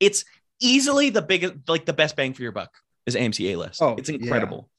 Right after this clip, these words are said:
Speaker 2: Yeah. And I showed you guys the other day, I found my movie pass debit card. That was a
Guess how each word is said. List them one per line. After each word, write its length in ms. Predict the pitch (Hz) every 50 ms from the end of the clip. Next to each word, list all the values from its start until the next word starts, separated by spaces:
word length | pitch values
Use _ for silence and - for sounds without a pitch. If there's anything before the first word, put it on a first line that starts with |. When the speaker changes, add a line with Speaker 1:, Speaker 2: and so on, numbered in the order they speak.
| _ _ _ _ _ _ _ _ _ _ _ _ _ _ _ _ _ _
Speaker 2:
Yeah. 240 | - 113 90 90 113 120 - -
And 140 | - 151 156
I 60 | 160
showed 280 | 156 - - 196 185 170
you 60 | 165
guys 180 | 160 170 160 151
the 60 | 156
other 120 | 160 156 147
day, 160 | 147 147 147
I 20 | 147
found 240 | - 151 143 139
my 140 | 139 131 131
movie 280 | 131 127 135 131 135 131
pass 280 | 131 139 123 123 123 -
debit 240 | - 127 120 123 -
card. 400 | - - - 127 127 127 127 110
That 120 | 123 123
was 100 | 123 117
a 40 | 113